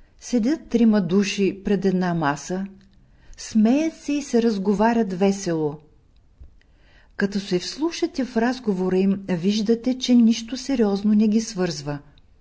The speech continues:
Те водят разсеян, разхвърлен разговор, не могат да се съсредоточат помежду си.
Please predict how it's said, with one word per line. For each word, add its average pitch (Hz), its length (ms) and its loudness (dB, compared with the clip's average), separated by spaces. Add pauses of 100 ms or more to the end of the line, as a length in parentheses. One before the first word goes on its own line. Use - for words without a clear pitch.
(920)
Те 320 140 2
водят 226 580 2
разсеян, 196 840 0
разхвърлен 240 680 2
разговор, 185 720 -2 (720)
не 196 160 4
могат 214 420 2
да 302 120 -4
се 294 140 -6
съсредоточат 240 1000 -2
помежду 175 520 0
си. 139 280 -12